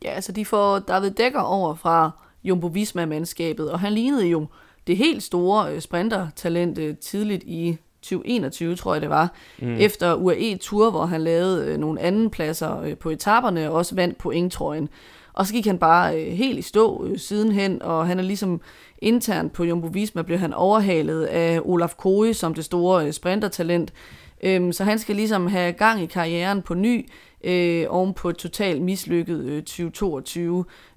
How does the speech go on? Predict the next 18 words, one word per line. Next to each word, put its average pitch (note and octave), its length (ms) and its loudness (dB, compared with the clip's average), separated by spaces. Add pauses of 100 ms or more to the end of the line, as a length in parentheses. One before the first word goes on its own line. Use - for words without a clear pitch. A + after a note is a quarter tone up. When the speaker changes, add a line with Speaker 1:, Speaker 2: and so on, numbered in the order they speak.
Speaker 1:
øh, E3+ 320 0
og, D#3+ 260 0
og - 100 -10
prøve F#3 340 2
at E3+ 80 0
finde F3+ 220 -2
nogle F3 200 0
af E3 60 -2
de F3 60 -14
gode E3+ 380 2
takter D#3+ 360 -4
igen. C3 360 -6 (600)
Øh, F3 460 0 (320)
så, G3+ 360 2
øh, D#3+ 360 0 (340)
er F#3 160 2
der F#3 100 0
Andrei E3+ 640 -2